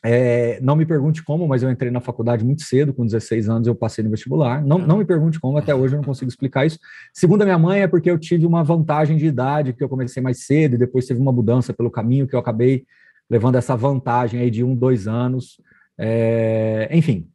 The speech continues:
Speaker 1: com dezesseis anos eu entrei na faculdade. Quando eu tava perto dos vinte ali, eu já estava formando, né? E, e logo quando eu formei, também formei na área de computação, e logo quando eu formei, a demanda tava ainda mais aquecida.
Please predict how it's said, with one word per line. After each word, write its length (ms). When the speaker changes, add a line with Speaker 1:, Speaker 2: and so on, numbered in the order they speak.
Speaker 1:
com 80
dezesseis 340
anos 140
eu 80
entrei 140
na 80
faculdade. 600
Quando 120
eu 60
tava 220
perto 300
dos 180
vinte 320
ali, 220
eu 80
já 100
estava 300
formando, 560
né? 180
E, 1400
e 120
logo 500
quando 200
eu 60
formei, 720
também 260
formei 260
na 100
área 160
de 60
computação, 640
e 120
logo 240
quando 160
eu 100
formei, 580
a 80
demanda 480
tava 220
ainda 240
mais 260
aquecida. 680